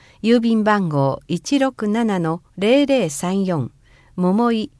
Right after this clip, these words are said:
四の三の二。西荻地域区民センター協議会。電話三三零一の零八一五。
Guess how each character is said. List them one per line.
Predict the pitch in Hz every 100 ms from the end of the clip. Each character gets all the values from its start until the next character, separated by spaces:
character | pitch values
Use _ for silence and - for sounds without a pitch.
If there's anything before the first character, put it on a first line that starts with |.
| _
四 | 208 285 320
の | 202 139
三 | 147 170 180
の | 165 160
二。 | 170 - _ _ _ _ _ _ _
西 | 196 196 - 302
荻 | 285 262 -
地 | - 247
域 | 294 -
区 | -
民 | 277 269 254
セ | - 240
ン |
タ | 196 143
ー | 139
協 | 165 196
議 | 196 180
会。 | - - - _ _ _ _
電 | 165 185 190
話 | 180 170 - _ _
三 | - 233 262
三 | 269 277 254 190
零 | 208 220 220
一 | 208 -
の | 170 160 170 _ _
零 | 185 254 302
八 | 285 285 - 143
一 | 139 - 208
五。 | 196 170 -